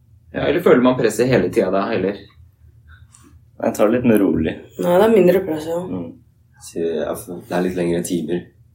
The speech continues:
Speaker 4: Ja, på onsdager så har vi sånn helt fra starten av dagen til spising med matte. Og da er, da er det deilig at vi har det ganske rolig.
Speaker 1: Ja.
Speaker 2: Så man slipper å være liksom,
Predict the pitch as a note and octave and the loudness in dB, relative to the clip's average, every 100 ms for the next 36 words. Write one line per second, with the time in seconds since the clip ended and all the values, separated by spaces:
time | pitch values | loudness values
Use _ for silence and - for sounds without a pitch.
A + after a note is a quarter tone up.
0 | _ _ _ F#2 F2 E2+ G2 E2 - D2+ | _ _ _ -8 -6 -4 -4 -4 -10 -8
1 | E2 F2+ D#2 D#2+ D#2 D#2+ - - _ _ | -6 -6 -6 -8 -8 -8 -10 -14 _ _
2 | - D#2+ - E2 E2 D#2 D2+ D#2 D#2+ D#2+ | -12 -12 -8 -6 -6 -6 -8 -6 -8 -10
3 | - F2 D#2+ D#2+ E2 E2 D#2+ - F#2 - | -10 -8 -8 -8 -8 -6 -8 -6 -10 -10
4 | _ _ _ - _ _ - - D#2 D#2+ | _ _ _ -20 _ _ -20 -14 -8 -6
5 | D#2+ D2+ D2+ D2+ - - _ _ _ - | -4 -6 -8 -10 -14 -20 _ _ _ -20
6 | _ D#2 D#2+ D#2+ D#2 - E2 D#2+ D2+ - | _ -6 -6 -8 -14 -10 -6 -6 -8 -10
7 | C#2+ D#2+ D#2 D#2 D#2+ D#2 - - - - | -6 -6 -6 -6 -6 -8 -10 -12 -18 -20
8 | _ _ - - - - - - - - | _ _ -20 -20 -18 -16 -12 -2 -2 -2
9 | - - _ _ - E2 - - - F#2 | -6 -10 _ _ -12 -12 -14 -16 -6 -4
10 | F2+ - - F#2 F2 E2 E2 E2 E2 - | -4 -8 -6 0 0 2 0 -2 -8 -16
11 | _ _ - _ _ _ F2 F2 | _ _ -20 _ _ _ -8 -4